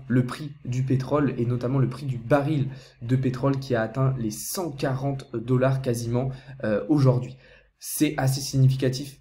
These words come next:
Il y a encore quelques semaines, quelques mois, on avait un prix du baril autour des soixante-dix dollars. Je vous rappelle qu'il y a encore même quelques années, on vous donnait de l'argent pour, euh, acheter, euh, enfin du coup c'était pas acheter, mais pour récupérer des barils de pétrole,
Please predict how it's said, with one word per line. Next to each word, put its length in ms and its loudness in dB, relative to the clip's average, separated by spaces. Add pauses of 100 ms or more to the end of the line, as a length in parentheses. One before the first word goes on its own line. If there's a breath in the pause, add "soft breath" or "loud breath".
Il 80 -8
y 40 -2
a 60 4
encore 360 0
quelques 320 0
semaines, 380 4
quelques 240 2
mois, 280 4
on 60 2
avait 160 0
un 100 2
prix 160 -6
du 120 0
baril 280 0
autour 220 -2
des 100 0
soixante-dix 540 -2
dollars. 340 4 (200 loud breath)
Je 120 -12
vous 80 0
rappelle 280 4
qu'il 100 0
y 60 2
a 40 4
encore 280 0
même 240 2 (240 loud breath)
quelques 320 4
années, 320 4
on 100 -2
vous 220 -4
donnait 480 2
de 80 0
l'argent 340 2
pour, 460 -8
euh, 200 0
acheter, 540 -2
euh, 140 -6
enfin 160 -12
du 100 -14
coup 80 -8
c'était 160 -8
pas 120 0
acheter, 240 -2
mais 120 -4
pour 240 -6
récupérer 540 2 (160 loud breath)
des 100 6
barils 300 2
de 80 0
pétrole, 420 0